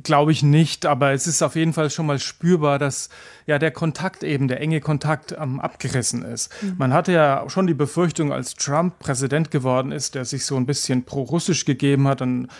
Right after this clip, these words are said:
Speaker 1: "Oh Gott, was wird da aus uns?", haben sich die Ukrainer gefragt, aber dann hat er diesen Kurt, äh, Volker installiert als Sonderbeauftragten für die Ukraine. Man hatte wieder einen direkten Draht ins Weiße Haus. Und das ist jetzt eben weg. Der Kurt Volker ist zurückgetreten,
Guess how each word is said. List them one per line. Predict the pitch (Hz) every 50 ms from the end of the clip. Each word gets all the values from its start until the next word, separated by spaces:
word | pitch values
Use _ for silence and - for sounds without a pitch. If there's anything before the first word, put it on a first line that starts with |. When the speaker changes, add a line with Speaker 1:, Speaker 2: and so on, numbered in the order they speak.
| - - _
Speaker 1:
"Oh | 131
Gott, | 113 - 143 170 170 -
was | 147 123 - 139
wird | 135 135
da | 131 127
aus | 127 120 - -
uns?", | 170 190 208 -
haben | 185 165
sich | 143 156 143
die | - 165 147
Ukrainer | 139 - 143 143 147 147 151
gefragt, | 139 147 - - 147 143 139 -
aber | 156 139 151
dann | 147 147 165 170
hat | 175 170 147
er | 156
diesen | 139 156 160 139 - 156 143 - - - - - - - - _ _ _ _
Kurt, | - - 185 175 175 170 160 - - - -
äh, | 165 147
Volker | 127 120 - 147 147 170 190 - - 147 131 139
installiert | 143 139 135 - - 135 120 120 147 185 202 196
als | 143 127 127 117 - -
Sonderbeauftragten | 139 147 165 160 156 139 127 120 131 113 117 131 123 - - - - 131 120 - - 135
für | 127 - 127
die | 123 127
Ukraine. | 131 123 - 131 127 - 165 185 196 180
Man | 156 139 127
hatte | 139 139 131 139 131
wieder | 139 131 131
einen | 123 123 123 -
direkten | 170 165 175 156 - - 139
Draht | - - 135 123 123 123
ins | 131 127 - -
Weiße | 127 123 127 123 - - 127 110
Haus. | 127 131 127 120 127 - - - - - - _
Und | 143 143 -
das | 156 147
ist | 165 147 -
jetzt | 156 131 - -
eben | 139 143 139 156 147
weg. | 170 147 - - - -
Der | 143 131 120
Kurt | - - 143 131 -
Volker | - - - 143 139 135 147 151 147 156 131
ist | 131 123 - -
zurückgetreten, | - 123 143 151 - 147 - - - 156 160 160 - 208 196 190